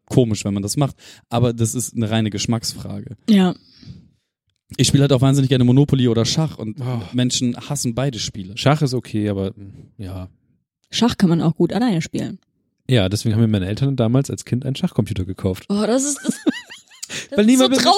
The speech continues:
Speaker 2: traurig.
Speaker 3: wollte. Du sitzt halt mitten auf dem Dorf. Nein, ein Dorf ist es ja auch nicht mehr so
Speaker 1: Doch,
Speaker 3: mittlerweile.
Speaker 1: ist es.
Speaker 3: Mittlerweile ist es kein Dorf mehr, aber damals war es noch so dorfig.
Speaker 2: Mhm.
Speaker 3: Und weißt du, alle so, äh, nee, und ich spiele halt alleine Schachcomputer.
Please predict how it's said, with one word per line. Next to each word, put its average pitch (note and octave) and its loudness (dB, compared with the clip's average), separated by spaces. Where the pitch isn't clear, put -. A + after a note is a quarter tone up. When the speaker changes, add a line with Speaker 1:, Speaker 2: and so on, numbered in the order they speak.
Speaker 2:
traurig. E4 2
Speaker 3:
wollte. F#3 2
Du E3+ 2
sitzt G#3 2
halt G#3+ 2
mitten G3+ 0
auf F#3 0
dem E3 -2
Dorf. F3+ 2
Nein, C3+ 0
ein D#3+ -2
Dorf E3+ 4
ist F#3 0
es D#3+ -2
ja E3+ 0
auch F#3 -6
nicht F#3 -2
mehr C#3+ -2
so B2 -2
Speaker 1:
Doch, B2 6
Speaker 3:
mittlerweile. A#2 0
Speaker 1:
ist C3+ -8
es. - -20
Speaker 3:
Mittlerweile C3+ 4
ist A#2+ 4
es A2+ -2
kein A#2+ 0
Dorf G#2+ 2
mehr, G2 -4
aber G#2 -2
damals A2+ -2
war F#3+ 2
es F#3 6
noch F#3 6
so F3+ 6
dorfig. F#3 4
Speaker 2:
Mhm. F#3+ 6
Speaker 3:
Und A2+ -8
weißt C#3 0
du, D#3 -2
alle D3 2
so, C#3 2
äh, C#3+ -2
nee, F3+ 2
und D#3 -6
ich - -18
spiele - -10
halt C3 -6
alleine G#2+ -2
Schachcomputer. - -10